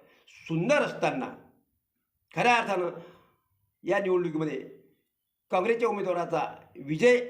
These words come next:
हा अपेक्षित होता, परंतु तो अपेक्षित विजय काँग्रेसला आणि नेत्यांना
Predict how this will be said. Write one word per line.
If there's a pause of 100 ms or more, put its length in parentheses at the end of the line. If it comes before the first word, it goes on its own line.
हा
अपेक्षित
होता, (840)
परंतु (520)
तो
अपेक्षित
विजय (400)
काँग्रेसला
आणि
नेत्यांना